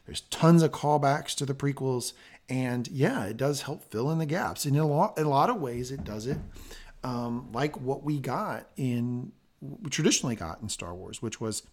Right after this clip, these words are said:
basically there's the movie. Here's ten books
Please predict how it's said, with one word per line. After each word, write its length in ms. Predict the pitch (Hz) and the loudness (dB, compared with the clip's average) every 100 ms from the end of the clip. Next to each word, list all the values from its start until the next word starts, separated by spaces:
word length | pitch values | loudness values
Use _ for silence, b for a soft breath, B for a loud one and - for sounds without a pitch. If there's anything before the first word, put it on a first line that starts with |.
| - | -4
basically 640 | 262 247 160 131 127 113 B _ - | 0 0 0 0 0 0 B _ -4
there's 200 | 170 165 | 0 2
the 60 | 143 | 4
movie. 440 | 143 139 143 - B | 4 4 2 -2 B
Here's 280 | - 165 165 | 6 8 8
ten 260 | - 139 127 | 6 4 6
books 360 | 110 107 - | 2 -2 -4